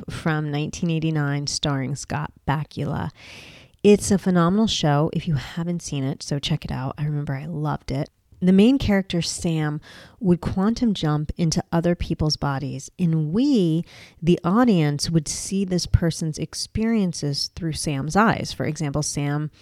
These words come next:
who was living in nineteen eighty-nine, would jump into a black man's body who was living in the nineteen sixties, or he would jump into a concentration camp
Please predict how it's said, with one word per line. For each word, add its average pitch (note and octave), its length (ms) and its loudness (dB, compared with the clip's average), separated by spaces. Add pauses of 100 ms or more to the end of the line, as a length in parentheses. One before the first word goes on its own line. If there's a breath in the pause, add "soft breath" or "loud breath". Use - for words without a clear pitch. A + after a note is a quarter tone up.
(320 soft breath)
who F3+ 120 8
was F3 120 8
living D#3+ 300 2
in D#3 80 -2
nineteen D3+ 400 -2
eighty-nine, D3+ 760 0
would D#3+ 160 2
jump D#3+ 360 0
into D#3+ 260 0
a D3 40 0
black F3 420 -2
man's D3 280 -2
body C3 460 -2 (460 loud breath)
who F#3 80 10
was E3 160 10
living D3+ 240 2
in D3 100 0
the D3 80 -2
nineteen D3+ 400 -4
sixties, G#3 720 0
or F3 160 4
he F3 180 0
would D#3+ 200 0
jump D#3 420 0 (220 soft breath)
into E3 320 2
a D3 80 2
concentration F#3 1000 -4
camp C#3 420 -6